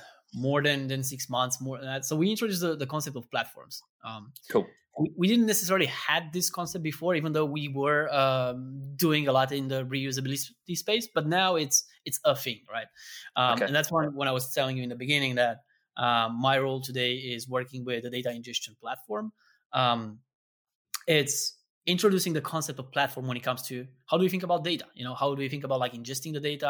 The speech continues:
Speaker 1: and, like, reuse it? Um, so to tell you a bit more about that, actually, should we go in that <laughs> direction? Uh,
Speaker 2: Yeah, let's
Speaker 1: just
Speaker 2: do it. Yeah,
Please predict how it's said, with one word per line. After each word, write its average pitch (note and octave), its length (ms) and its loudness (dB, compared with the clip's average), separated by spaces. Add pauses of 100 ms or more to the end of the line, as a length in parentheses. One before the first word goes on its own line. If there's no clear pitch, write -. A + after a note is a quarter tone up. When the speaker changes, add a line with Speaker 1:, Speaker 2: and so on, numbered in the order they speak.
Speaker 1:
and, B2 120 -8
like, B2 260 -8 (380)
reuse C3+ 380 2
it? - 140 -12 (380)
Um, G#2+ 500 -10 (520)
so C#3+ 560 4 (1400)
to E3+ 100 2
tell G#3 180 6
you G#3+ 60 10
a - 20 6
bit F#3 120 6
more E3+ 240 4
about C#3+ 220 8
that, D3 240 4
actually, D3+ 280 0
should D#3+ 160 0
we D#3 80 2
go C#3+ 180 4
in E3 80 0
that E3+ 100 0
<laughs> E3+ 120 4
direction? G3 440 2 (300)
Uh, B2+ 440 4
Speaker 2:
Yeah, F3 120 8
let's F3+ 160 6
Speaker 1:
just C#3 80 4
Speaker 2:
do A3 120 10
it. G#2 240 4 (140)
Yeah, G3 160 6